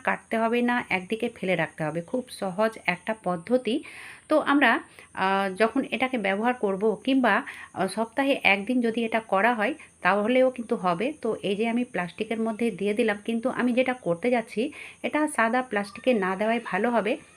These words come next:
যদি কালো প্লাস্টিকে ভরি, তাহলে বেশি ভালো হবে। প্লাস্টিকে না ভরলেও হবে, কিন্তু প্লাস্টিকে ভরলে বেশি ভালো হবে, ঠিক আছে? তো কেন ভালো হবে, চলো এবার দেখিয়ে দিই। তো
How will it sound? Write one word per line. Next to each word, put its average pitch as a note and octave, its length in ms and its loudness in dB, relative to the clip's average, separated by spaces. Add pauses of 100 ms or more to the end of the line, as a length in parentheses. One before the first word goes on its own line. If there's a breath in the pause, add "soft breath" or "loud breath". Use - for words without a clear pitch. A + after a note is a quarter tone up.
(220)
যদি A3+ 160 0
কালো G#3 320 2
প্লাস্টিকে A3 520 0
ভরি, A#3 360 -4
তাহলে G3 220 0
বেশি F3+ 260 -4
ভালো G3 260 -2
হবে। A#3 280 0 (340 loud breath)
প্লাস্টিকে A#3+ 380 0
না A3+ 220 2
ভরলেও C4 300 0
হবে, C#4 240 2
কিন্তু A3+ 240 -2
প্লাস্টিকে G#3 500 -2
ভরলে A3 440 -2 (120)
বেশি G3 340 -2
ভালো F#3 300 4
হবে, D3+ 240 -2
ঠিক A#3 140 -6
আছে? C#4 160 -2 (580 loud breath)
তো G3+ 80 0
কেন A#3+ 260 4
ভালো C#4+ 240 4
হবে, C#4 220 0 (120)
চলো G#3 260 2
এবার C#4 220 0
দেখিয়ে F3 280 0
দিই। D3+ 140 -6 (280 loud breath)
তো C3 120 -4